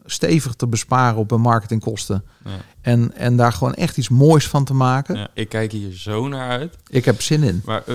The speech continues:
Speaker 2: vooral
Speaker 1: Ja.
Speaker 2: ook omdat ik, eh, ik heb dit natuurlijk één op één best wel veel gedaan. En, eh, het is inmiddels zo'n twee jaar geleden dat ik, eh, laatste workshops heb gegeven.
Speaker 1: Ja.
Speaker 2: Ehm, omdat ik daarna natuurlijk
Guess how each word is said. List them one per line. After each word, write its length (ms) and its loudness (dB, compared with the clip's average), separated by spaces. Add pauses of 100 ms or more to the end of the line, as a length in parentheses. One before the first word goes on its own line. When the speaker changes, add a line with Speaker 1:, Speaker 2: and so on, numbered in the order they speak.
(160)
Speaker 2:
vooral 320 -2
Speaker 1:
Ja. 100 4
Speaker 2:
ook 200 -2
omdat 280 -2
ik, 180 -4 (100)
eh, 420 -6
ik 100 -6
heb 100 -4
dit 140 -4
natuurlijk 240 -4
één 200 -4
op 80 -10
één 220 -2
best 180 -2
wel 100 -6
veel 180 -6
gedaan. 420 -4
En, 240 -10
eh, 160 -10
het 160 -12
is 80 -10
inmiddels 320 -8
zo'n 180 -4
twee 180 -2
jaar 140 -2
geleden 340 -6
dat 160 -8
ik, 220 -12
eh, 160 0
laatste 360 -6
workshops 380 -6
heb 180 -4
gegeven. 640 -4 (100)
Speaker 1:
Ja. 280 0 (120)
Speaker 2:
Ehm, 260 -8
omdat 280 -2
ik 80 -8
daarna 260 -8
natuurlijk 280 -10